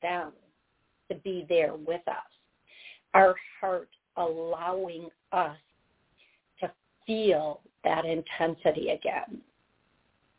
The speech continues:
And then through the whole relationship, we're chasing that from them, never realizing it was something that we, that we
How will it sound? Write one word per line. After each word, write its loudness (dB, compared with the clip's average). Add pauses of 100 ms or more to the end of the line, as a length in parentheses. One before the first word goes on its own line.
(800)
And 8
then 8
through 6
the 6
whole 4
relationship, -6
we're -6 (140)
chasing -2
that -4 (240)
from 2
them, -4
never 2
realizing -2
it -6
was -6 (140)
something 2
that -4 (300)
we, -4 (580)
that -10
we -2